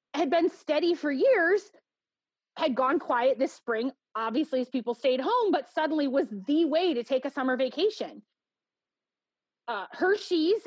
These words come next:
and other chocolate companies, as we got to Halloween, were trying to figure out how to do covid safe Halloween and what those candy sales would look like, turns out we all eat a lot of candy when we're in quarantine.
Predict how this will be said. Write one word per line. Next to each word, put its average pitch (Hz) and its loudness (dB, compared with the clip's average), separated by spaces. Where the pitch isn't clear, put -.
and 277 -2
other 302 0
chocolate 285 -6
companies, 285 -2
as 262 0
we 240 -6
got 247 -4
to 269 -6
Halloween, 339 0
were 302 0
trying 311 -2
to 302 -2
figure 294 -2
out 339 0
how 269 -2
to 285 0
do 277 -2
covid 294 0
safe 302 0
Halloween 294 -2
and 233 -6
what 269 -2
those 330 0
candy 320 0
sales 285 0
would 269 -2
look 440 -2
like, 190 -6
turns 262 0
out 311 2
we 311 2
all 269 2
eat 285 2
a 190 -4
lot 262 0
of 269 -8
candy 311 0
when 208 -2
we're 262 2
in 202 -6
quarantine. 190 -4